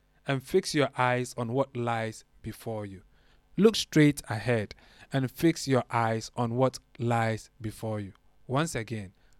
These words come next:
what's your focus? If we really want to direct our focus, then we have to first know what our focus is. And the Bible is entreating us to look straight ahead.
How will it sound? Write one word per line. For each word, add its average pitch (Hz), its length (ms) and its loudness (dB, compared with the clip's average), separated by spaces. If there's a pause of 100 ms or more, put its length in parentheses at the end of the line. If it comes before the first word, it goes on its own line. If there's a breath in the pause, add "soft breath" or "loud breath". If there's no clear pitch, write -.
what's 151 320 0
your 113 140 -4
focus? - 560 -10 (460 loud breath)
If 220 180 2
we 196 140 0
really 190 140 4
want 170 260 2
to 160 80 -4
direct 139 420 2
our 120 160 2
focus, 127 460 -4
then 131 200 -2
we 131 120 0
have 135 220 -2
to 120 100 -10
first 127 400 -6
know 123 160 -4
what 127 340 0
our 110 220 -8
focus 123 600 -4
is. 110 240 -6 (380 loud breath)
And 135 100 0
the 131 60 6
Bible 151 460 6
is 151 120 0
entreating 147 480 0
us 135 160 0
to 147 140 -4
look 160 220 4
straight - 560 0
ahead. 113 500 -2